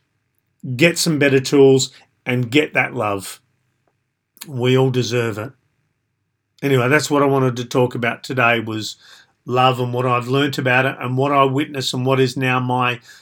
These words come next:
my yardstick, my benchmark, my goal was that moment. I want to have that moment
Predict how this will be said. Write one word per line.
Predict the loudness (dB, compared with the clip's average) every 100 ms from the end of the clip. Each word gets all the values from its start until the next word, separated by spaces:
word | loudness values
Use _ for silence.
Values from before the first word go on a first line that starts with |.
| _ _ -4
my | -2 0
yardstick, | 0 2 4 4 0 -6 -10 -10
my | -6 -6
benchmark, | -4 -2 0 0 -6 -4 -4 -4 -6
my | -6 -6
goal | -6 0 2 2 0 -6 -12 _ _ _ _ _ -6
was | -6 -4 -2
that | -2 -2
moment. | -4 -4 -4 -8 -8
I | -6
want | -4 -2
to | -2
have | -2 -2
that | -2 -4
moment | -4 -2 -2 -2 -6